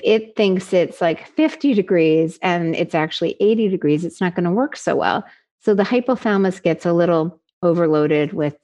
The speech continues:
stimulus and input and can kind of go out of whack, and then it doesn't send the right messages to the other endocrine organs like the thyroid and ovaries. Basically, the more you can kind of reboot it, you know, like, your phone glitches, you turn it off, you turn it back on.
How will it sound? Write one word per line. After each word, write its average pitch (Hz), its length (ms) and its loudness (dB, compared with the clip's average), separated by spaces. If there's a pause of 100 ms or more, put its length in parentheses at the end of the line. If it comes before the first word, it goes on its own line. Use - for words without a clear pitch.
stimulus 156 540 -2
and 156 100 -2
input 151 420 0 (380)
and 175 140 0
can 180 160 -2
kind 175 220 0
of 165 120 0
go 165 200 2
out 156 160 0
of 165 80 -8
whack, 220 340 -2
and 170 140 -4
then 156 100 -2
it 151 140 -4
doesn't 156 320 -4
send 147 180 -2
the 151 60 -2
right 139 200 0
messages 185 640 -2
to 220 540 2 (180)
the 180 100 0
other 170 200 2
endocrine 175 400 -2
organs 160 680 -2
like 147 220 -2
the 160 100 -6
thyroid 156 720 0
and 147 300 -2 (340)
ovaries. 151 440 0 (360)
Basically, 269 480 2
the 185 100 2
more 202 260 2
you 254 180 2
can 233 180 0
kind 185 360 0
of 175 140 2 (260)
reboot 175 340 2
it, 240 320 0
you 214 140 0
know, 208 200 2
like, 185 220 0
your 160 100 -4
phone 196 320 0
glitches, 190 600 2
you 160 60 -4
turn 170 260 -4
it 165 60 0
off, 160 160 -4
you 175 60 0
turn 165 220 -4
it 160 60 -6
back 160 200 -4
on. 156 320 0